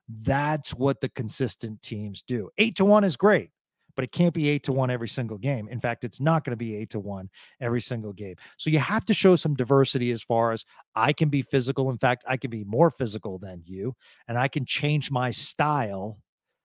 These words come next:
to win this game, whatever the style is called for in that game." Speed is wonderful,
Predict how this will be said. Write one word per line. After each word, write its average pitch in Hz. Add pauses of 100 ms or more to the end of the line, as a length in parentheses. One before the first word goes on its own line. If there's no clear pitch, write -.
(240)
to 139
win 123
this 113
game, 131
whatever 123
the 113
style 117
is 113
called 113
for 101
in 98
that 98
game." 110 (340)
Speed -
is 156
wonderful, 143